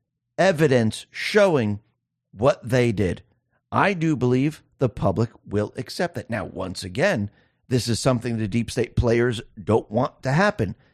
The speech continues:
They know that if this is introduced and he actually has the evidence, which he actually does,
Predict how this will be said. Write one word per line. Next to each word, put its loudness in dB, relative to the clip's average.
They 0
know 0
that -2
if -4
this -2
is -2
introduced 0
and -2
he -2
actually -4
has 0
the 0
evidence, -2
which -6
he -6
actually -8
does, 2